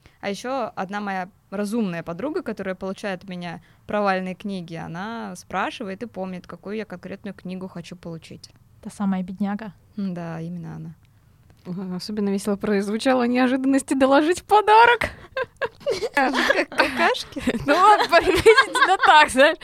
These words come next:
Speaker 3: Типа, "Ах ты, гадюка такая! Мне все время всякую фигню даришь, вот тебе неожиданность в подарок". Чтоб не расслаблялась.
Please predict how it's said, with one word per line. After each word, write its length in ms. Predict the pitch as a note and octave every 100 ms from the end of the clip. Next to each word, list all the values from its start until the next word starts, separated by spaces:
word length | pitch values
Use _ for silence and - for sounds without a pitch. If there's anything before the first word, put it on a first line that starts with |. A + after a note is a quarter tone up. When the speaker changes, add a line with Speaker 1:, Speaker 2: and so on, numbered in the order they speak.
| - -
Speaker 3:
Типа, 220 | - A#3+ E4+ F4
"Ах 120 | -
ты, 100 | G4
гадюка 520 | D#4+ C5 E4+ G4+ -
такая! 540 | - D#4+ - G#4+ F#4 D#4 _ - - - -
Мне 140 | D#4+
все 140 | - E4+
время 220 | D#4 D4
всякую 340 | D#4 D#4 F4
фигню 460 | - G#4 A4+ A#4 A4+
даришь, 340 | G4 D#4+ F#4
вот 200 | G4+ A#4+
тебе 160 | - E4
неожиданность 580 | D#4+ D#4+ F4+ C#4 B3+ C#4+
в 60 | D#4+
подарок". 280 | A3+ G#3 F4+ - A4+ G#4 - - G#4+ - F4+ - F4+ F#4 - - - - - - - - -
Чтоб 140 | - A3+
не 100 | A3+
расслаблялась. 720 | A#3+ C4+ C4 B3+ A3 F3